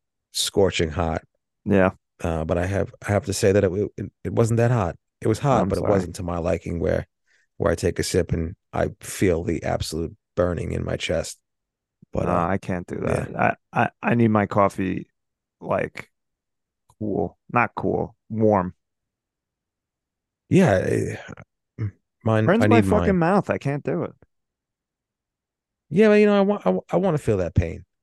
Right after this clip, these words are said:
Speaker 1: Give me
Speaker 2: All right.
Speaker 1: that pain.
Speaker 2: <laughs>
Speaker 1: So, uh, yeah, but, um, yeah, that was really it. It was just, it was just a, you know, a nice hour with my sis.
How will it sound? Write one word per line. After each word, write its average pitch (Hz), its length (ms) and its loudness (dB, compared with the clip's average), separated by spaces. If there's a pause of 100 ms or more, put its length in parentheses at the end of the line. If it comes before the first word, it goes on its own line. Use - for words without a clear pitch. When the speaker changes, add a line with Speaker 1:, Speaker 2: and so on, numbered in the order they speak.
(240)
Speaker 1:
Give 147 100 -2
me 202 60 2
Speaker 2:
All 208 60 2
right. 185 60 2
Speaker 1:
that - 140 0
pain. - 260 -2 (300)
Speaker 2:
<laughs> 151 600 0
Speaker 1:
So, 85 400 -4
uh, 87 180 -6 (560)
yeah, 120 160 2 (420)
but, 143 160 6
um, 156 300 4 (420)
yeah, 254 80 6
that 220 100 4
was 208 140 4
really 220 160 6
it. 170 40 6
It 104 60 2
was 98 120 0
just, 104 120 -4
it 120 40 -4
was 123 280 0
just 131 200 -6
a, 131 180 2 (720)
you 139 80 4
know, 139 100 4
a 135 40 0
nice 135 280 -2
hour 110 240 -4
with 113 180 -4
my 92 120 -6
sis. - 480 -4